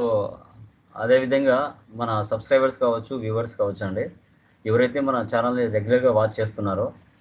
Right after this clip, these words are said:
Tally Prime with G S T interview questions and answers guide, as usual advanced Excel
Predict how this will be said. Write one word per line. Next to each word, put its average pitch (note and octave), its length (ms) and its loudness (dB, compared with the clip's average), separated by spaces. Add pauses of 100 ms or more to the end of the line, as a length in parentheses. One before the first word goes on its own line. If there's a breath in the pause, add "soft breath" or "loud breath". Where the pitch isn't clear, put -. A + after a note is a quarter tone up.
(140)
Tally A2 220 4 (100)
Prime C3 220 6
with A#2 160 -2
G A2 140 -2
S A#2 100 -6
T A#2+ 80 -6
interview A2+ 320 -2
questions A#2+ 380 -2
and G2+ 160 0
answers G#2 380 -2
guide, G#2 220 6 (600 soft breath)
as G#2+ 140 6
usual A2+ 260 0
advanced A2+ 440 -2
Excel G#2+ 320 -6